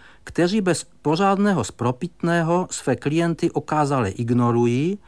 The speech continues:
a teprve dvacka strčena do kapsy je motivuje, aby se začali u pípy vědění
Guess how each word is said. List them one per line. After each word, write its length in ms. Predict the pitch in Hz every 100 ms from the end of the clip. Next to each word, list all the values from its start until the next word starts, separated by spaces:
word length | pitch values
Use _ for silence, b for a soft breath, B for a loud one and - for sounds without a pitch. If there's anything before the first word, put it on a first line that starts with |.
| b b b -
a 80 | 180
teprve 400 | 220 220 180 123
dvacka 480 | 113 151 - 185
strčena 480 | 180 - 170 170 110
do 100 | 107
kapsy 600 | - 135 - - 151 180
je 160 | 123 113
motivuje, 680 | 113 113 135 123 131 143 196
aby 200 | 170 190
se 140 | 135
začali 520 | 117 156 - 175 196 - - -
u 80 | 127
pípy 380 | - 170 -
vědění 640 | 98 110 110 123 131 147